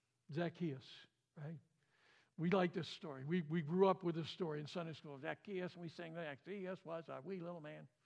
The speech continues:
Wee little man was he." We, we know, we know this song. We sang it all. And, and, and if, if the New Testament had a con artist, <laughs> this,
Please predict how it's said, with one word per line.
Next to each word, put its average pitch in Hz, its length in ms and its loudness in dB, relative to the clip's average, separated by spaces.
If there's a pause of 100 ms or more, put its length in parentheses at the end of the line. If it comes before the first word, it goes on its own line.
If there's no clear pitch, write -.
(360)
Wee 180 100 -6
little 165 200 -4
man 180 240 -4
was 180 160 -6
he." 190 160 -6 (280)
We, 180 180 4
we 208 140 6
know, 208 140 8
we 185 140 6
know 220 200 10
this 185 200 4 (100)
song. 156 260 2
We 165 80 2
sang 220 300 4
it 214 80 4
all. 202 340 10 (300)
And, 180 200 4
and, 190 140 4 (180)
and 175 200 0
if, 294 160 4 (340)
if 349 160 4 (140)
the 254 100 4
New 254 340 10
Testament 214 520 8 (140)
had 247 180 4
a 190 60 6
con 262 440 8
artist, 151 560 2 (1400)
<laughs> - 100 -2
this, 311 100 2